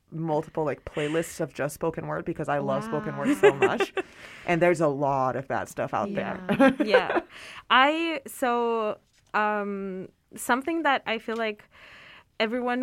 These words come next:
Speaker 3: was really, how do I say, affected by, but in a good way. Everyone was like, "Damn, that's, like, yes, I never thought about that," or, like, "That's a good line in one of her poetries," is that because she is a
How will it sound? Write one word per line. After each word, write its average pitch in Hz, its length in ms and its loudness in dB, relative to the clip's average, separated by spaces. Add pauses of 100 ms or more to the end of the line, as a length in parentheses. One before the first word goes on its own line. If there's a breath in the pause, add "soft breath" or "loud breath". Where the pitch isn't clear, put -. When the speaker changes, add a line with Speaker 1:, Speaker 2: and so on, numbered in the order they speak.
(120)
Speaker 3:
was 208 540 -2
really, 196 840 -4 (1000)
how 214 80 -4
do 208 140 -2
I - 0 -
say, 196 200 -4 (200)
affected 214 420 -6
by, 226 200 2 (180)
but 202 100 -2
in 202 140 -4
a 202 60 -2 (100)
good 190 100 -4 (100)
way. 226 140 -2 (260)
Everyone 214 360 -2
was 208 160 -6
like, 202 120 -8 (240)
"Damn, 208 240 0
that's, 214 440 -10
like, 180 140 -8 (640 loud breath)
yes, 214 260 -8
I 208 40 -2 (100)
never 220 220 -6
thought 202 220 -2
about 190 200 -4
that," 185 200 -4
or, 202 60 -4 (100)
like, 190 180 -8
"That's 208 180 -10
a 208 60 -4 (100)
good 214 140 -6 (100)
line 196 240 -6 (220)
in 196 140 -6
one 101 220 -4
of 202 120 -12
her 185 100 -6 (140)
poetries," 190 400 -8 (120)
is 202 140 -8
that 196 100 -6 (140)
because 247 320 -2 (520 soft breath)
she - 200 -8 (140)
is 214 80 -6 (140)
a 208 100 2